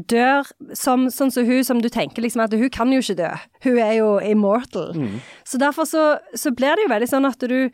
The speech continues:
Speaker 1: får en sånn umiddelbar sånn, eh, ikke nostalgi, men du ser veldig sånn tilbake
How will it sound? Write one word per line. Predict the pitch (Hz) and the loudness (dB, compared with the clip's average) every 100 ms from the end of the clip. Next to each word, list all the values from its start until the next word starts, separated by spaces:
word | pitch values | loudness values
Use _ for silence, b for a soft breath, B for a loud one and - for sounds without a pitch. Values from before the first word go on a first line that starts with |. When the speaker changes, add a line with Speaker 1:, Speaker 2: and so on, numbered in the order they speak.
| b b | b b
Speaker 1:
får | - - 254 311 415 | -20 -2 2 2 0
en | 226 262 | -4 -2
sånn | 262 247 | -2 2
umiddelbar | 247 247 - 349 311 202 202 - | 2 2 -2 -4 0 0 0 -2
sånn, | 214 220 220 | -6 -4 -2
eh, | 208 196 196 - 185 - - | -2 -4 -6 -8 -12 -12 -8
ikke | 320 320 | 0 0
nostalgi, | 349 349 240 - 247 403 | 0 -4 -4 -4 -2 0
men | 320 | 2
du | 269 | 0
ser | - - 220 226 339 | -2 -4 0 0 0
veldig | 269 165 214 | -2 -4 -4
sånn | 240 | -4
tilbake | 254 226 170 101 - - 214 | -2 -2 -2 -2 -8 -4 0